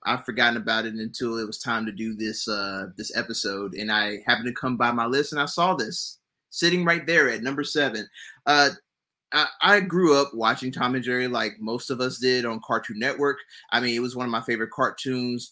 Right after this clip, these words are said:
to enjoy, and I loved the constant, like, battle between Tom and Jerry, the wits, the smarts, and even the effects, and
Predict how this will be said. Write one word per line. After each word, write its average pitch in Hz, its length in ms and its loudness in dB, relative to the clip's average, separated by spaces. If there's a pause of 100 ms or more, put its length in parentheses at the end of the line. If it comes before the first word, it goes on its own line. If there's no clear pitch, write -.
to 107 180 -6
enjoy, 147 800 2
and 113 160 -2
I 113 220 0
loved 135 600 2
the 107 360 -2 (260)
constant, 139 640 2
like, 113 360 -2
battle 135 360 4
between 120 480 -6
Tom 113 300 -4
and 107 120 -8
Jerry, 139 400 2
the 104 140 -6
wits, 147 380 -2
the - 80 -12
smarts, - 580 -4 (280)
and 120 140 -6
even 135 420 0
the 107 340 -8 (180)
effects, - 760 0
and 127 220 -2